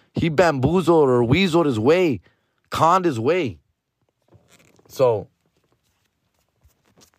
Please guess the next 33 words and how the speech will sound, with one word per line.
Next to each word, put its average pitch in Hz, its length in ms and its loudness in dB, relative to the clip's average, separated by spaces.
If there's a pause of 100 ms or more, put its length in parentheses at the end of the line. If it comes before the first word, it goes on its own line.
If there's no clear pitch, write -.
(760)
fortunately, 196 600 -4
he 208 200 0
was 214 220 2
exposed. 185 840 -2 (260)
I 196 160 -4
don't 208 100 -6
know 147 160 -2
how 233 300 -2
that 180 180 -4
shit, 151 300 -6 (460)
how, 117 220 -10
how, 143 540 0
how 147 180 2
it 120 80 -2
happened, 147 460 -2 (520)
but 139 120 0
we 143 100 -2
were 139 160 0
able 160 240 -2
to 151 60 0
get 131 180 -4
rid 139 240 -4
of 131 80 -4
that 123 120 -2
motherfucker. 107 640 -8 (220)
We're 127 120 -6
able 151 160 -4
to 147 60 -4
get 131 160 -6
rid 160 180 -4
of 185 60 -4
that 202 200 0
fool 202 360 -2